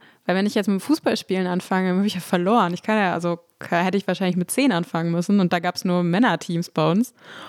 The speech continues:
Und wenn ich jetzt in, in so eine Nischensportart gehe, dann denke ich so, die freuen sich, dass ich da bin. Ähm, f-, f-, ist total schön zu hören, dass ich da irgendwie auch als komplette Idiotin hingehen kann und denen mir einfach beibringen, wie das geht.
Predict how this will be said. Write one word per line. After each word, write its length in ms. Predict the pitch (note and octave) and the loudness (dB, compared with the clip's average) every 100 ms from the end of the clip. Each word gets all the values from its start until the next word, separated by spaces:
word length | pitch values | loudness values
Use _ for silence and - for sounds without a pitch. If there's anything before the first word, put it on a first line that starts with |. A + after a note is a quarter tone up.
| - | -4
Und 120 | G3 | -2
wenn 120 | F#3+ | 0
ich 80 | G#3+ | -2
jetzt 140 | G#3+ G3 | -2 -2
in, 100 | F#3+ | 0
in 200 | F#3 F#3 | 0 0
so 80 | F3 | 0
eine 100 | F3+ | 2
Nischensportart 720 | G#3 - C4+ - G3 - F3+ | 2 4 0 2 0 0 -4
gehe, 120 | F#3 | -2
dann 120 | F#3 F#3 | 0 0
denke 140 | F#3+ | -2
ich 80 | - | -2
so, 60 | |
die 80 | F3+ | -2
freuen 340 | - - D#4 D4 | 0 -2 0 -2
sich, 140 | C4 | -2
dass 160 | A3+ A3+ | -6 -6
ich 120 | - | -2
da 260 | A3+ A3+ | 2 2
bin. 540 | G#3+ G#3+ G#3+ G#3+ G#3+ G3+ | 2 2 2 0 0 0
Ähm, 440 | G3 F#3 F#3 G3 | 0 0 0 -2
f-, 160 | - - | -6 -8
f-, 160 | - - | -8 -4
ist 140 | G#3 | -4
total 260 | G3+ A3 G#3 | -2 -2 -2
schön 220 | A3+ A3 | -4 -4
zu 100 | G3+ | -2
hören, 200 | G#3 G3+ | 0 0
dass 80 | G3 | 0
ich 100 | G3+ | -2
da 120 | F3+ | -2
irgendwie 220 | - F#3+ | 0 0
auch 120 | - G3 | -2 -4
als 180 | F#3 - - _ - | -8 -12 -20 _ -6
komplette 420 | G#3+ F#3+ G#3 G#3+ | -6 -2 -4 -2
Idiotin 420 | F#3 G#3 B3+ G3 | 0 2 2 2
hingehen 320 | G3 F#3 F#3 | 2 2 0
kann 180 | G3+ F#3+ | 0 0
und 100 | F#3 | 2
denen 120 | F#3 | 2
mir 60 | F3 | 0
einfach 140 | F#3 | -2
beibringen, 420 | - F#3+ G3+ F3 | 0 0 0 -2
wie 60 | E3+ | -4
das 160 | E3+ - | -4 -2
geht. 300 | F3+ E3 | 0 0